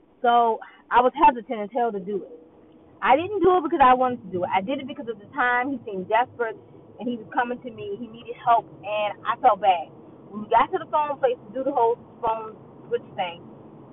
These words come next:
I had to pay for his phone. Mind you, guys, I'm asking him, "Okay, trade your phone in so I can get a lesser deal." "Oh, I can't trade it. I got a bill to pay. I can't do it."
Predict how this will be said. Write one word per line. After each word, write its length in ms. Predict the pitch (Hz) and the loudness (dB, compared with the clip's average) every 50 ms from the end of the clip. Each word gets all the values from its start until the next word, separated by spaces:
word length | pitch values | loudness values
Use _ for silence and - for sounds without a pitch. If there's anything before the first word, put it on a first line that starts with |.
| - - - - | -20 -20 -20 -18
I 320 | - - - 285 320 392 440 | -8 0 2 4 6 8 8
had 140 | 349 311 - | 6 4 2
to 60 | 277 | -2
pay 200 | - 339 - - | -2 -2 -2 0
for 120 | - 269 | 0 0
his 100 | 247 240 240 | 0 0 0
phone. 280 | - 240 214 175 175 175 | 0 0 0 0 -2 0
Mind 340 | 196 220 277 320 320 - | 0 2 4 2 2 0
you, 60 | - 196 - - | -4 -12 -18 -14
guys, 220 | - - - - - - - - - - - - | -12 -12 -10 -12 -12 -14 -20 -20 -20 -20 -8 -4
I'm 160 | 233 285 285 | -2 -2 0
asking 400 | 269 285 294 330 339 - 269 269 | 0 0 0 0 -2 -4 -10 -10
him, 200 | 269 262 226 214 - | -8 -8 -8 -8 -10
"Okay, 340 | 220 226 330 277 254 226 208 - - - - - - - | -10 -4 0 0 2 0 0 -6 -12 -20 -20 -20 -16 -6
trade 280 | - 302 285 285 302 240 | 0 0 2 2 0 0
your 120 | 277 269 | -2 -2
phone 320 | 269 - 269 262 262 262 262 | 2 4 6 6 6 4 2
in 100 | 269 262 262 | -2 -2 2
so 40 | 269 | 2
I 120 | 240 233 | 2 2
can 80 | - 226 | 2 -2
get 100 | 233 220 | -4 -4
a 80 | 214 | -2
lesser 260 | 214 220 226 233 - 240 180 | -2 -2 -2 -2 -4 -8 -8
deal." 320 | 208 247 233 196 - - - - - - - | -8 -6 -4 -4 -4 -6 -10 -20 -14 -10 -4
"Oh, 80 | - 262 | 0 2
I 160 | 254 269 277 | 2 2 2
can't 240 | - 311 262 262 262 | 0 -2 -4 -4 0
trade 240 | - 285 254 254 | 2 2 4 4
it. 80 | 254 247 | 4 2
I 100 | 247 240 | 0 2
got 160 | 240 240 233 | 2 2 2
a 60 | 214 | 0
bill 240 | 202 208 233 240 247 | 0 0 2 2 2
to 80 | 247 240 | 0 -2
pay. 140 | - 277 220 | -2 0 0
I 100 | 208 220 | 0 0
can't 260 | - 285 247 233 220 | 0 -4 -6 -6 -6
do 160 | 240 240 202 | -4 -4 -4
it." 60 | 170 | -4